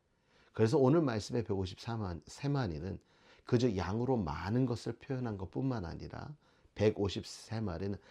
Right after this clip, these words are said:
바다에 있는 모든 물고기를 잡은 것, 이 말은 곧 세상의 모든 민족을 포함하는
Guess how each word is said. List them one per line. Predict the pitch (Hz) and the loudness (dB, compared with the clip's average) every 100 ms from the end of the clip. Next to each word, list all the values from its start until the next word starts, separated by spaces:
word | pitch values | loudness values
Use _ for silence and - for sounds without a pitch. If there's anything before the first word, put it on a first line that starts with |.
| - - | -20 -20
바다에 | - 107 104 127 120 120 | -4 0 2 6 6 6
있는 | 127 135 107 | 4 2 2
모든 | 107 127 143 165 | 4 4 4 4
물고기를 | 143 104 - 101 104 110 | 4 0 0 -2 -2 -4
잡은 | - 82 78 | -4 -8 -8
것, | 71 - _ _ _ _ | -10 -16 _ _ _ _
이 | - 135 | 2 4
말은 | 156 113 90 | 4 2 0
곧 | - 71 131 - _ - _ | -2 -2 -2 -6 _ -20 _
세상의 | - 135 123 117 95 | -2 0 0 0 0
모든 | 90 98 107 120 107 | 2 2 2 2 2
민족을 | 101 98 95 92 107 - | 2 2 0 -2 -4 -4
포함하는 | - 156 147 98 80 104 | -8 -2 -2 -2 -4 -6